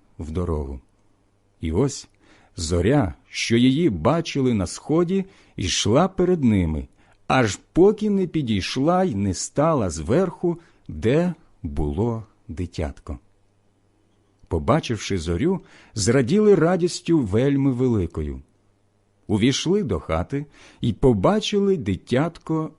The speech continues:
з Марією, матір'ю його, і, впавши ниць, поклонились йому. Потім відкрили свої скарби й піднесли йому дари: золото,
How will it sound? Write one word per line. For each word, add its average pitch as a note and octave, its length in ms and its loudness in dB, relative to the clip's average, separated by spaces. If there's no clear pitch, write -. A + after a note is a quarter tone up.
з E2 120 -8
Марією, E2 720 0
матір'ю B2 720 -2
його, F2 400 -4
і, A2 120 4
впавши C3+ 640 -2
ниць, D3 480 0
поклонились B2 920 2
йому. F2+ 340 -4
Потім G#2+ 480 2
відкрили C3+ 720 2
свої F2+ 380 -2
скарби E2+ 640 0
й A2+ 140 -4
піднесли B2+ 880 2
йому A#2 460 -2
дари: D#2+ 520 -4
золото, D3+ 680 -2